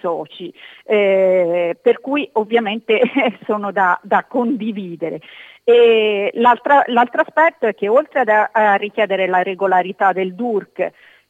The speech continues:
che per il duemilaventi forse poteva non essere richiesta, visto che, eh, si tratta di un periodo molto difficile per tutti,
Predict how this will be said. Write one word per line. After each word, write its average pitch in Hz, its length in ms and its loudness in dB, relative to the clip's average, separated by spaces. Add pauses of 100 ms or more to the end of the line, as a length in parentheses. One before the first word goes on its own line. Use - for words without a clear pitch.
che 226 400 4
per 208 140 2
il 202 160 -6
duemilaventi 214 800 0
forse 220 440 2
poteva 190 440 -4
non 185 180 -8
essere 185 480 -6
richiesta, 180 640 -2
visto 175 380 -12
che, 180 340 -6
eh, 175 340 -8
si 185 120 -14
tratta 180 340 -6
di 165 120 -8
un 180 120 -16
periodo 175 400 -8
molto 180 320 -12
difficile 170 560 -14
per 180 260 -12
tutti, 180 460 -14